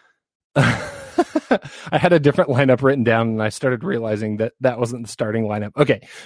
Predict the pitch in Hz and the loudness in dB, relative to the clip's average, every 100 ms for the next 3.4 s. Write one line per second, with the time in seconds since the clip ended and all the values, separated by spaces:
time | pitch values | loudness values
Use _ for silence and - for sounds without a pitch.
0 | - 139 170 170 165 170 _ _ - 143 | -2 2 6 6 6 4 _ _ 0 2
1 | 139 160 139 131 131 120 120 104 104 _ | 2 0 0 0 0 0 -4 -6 -8 _
2 | _ _ _ _ - 131 143 147 139 120 | _ _ _ _ 0 6 6 4 2 2
3 | 110 98 120 104 | 2 -2 -8 -14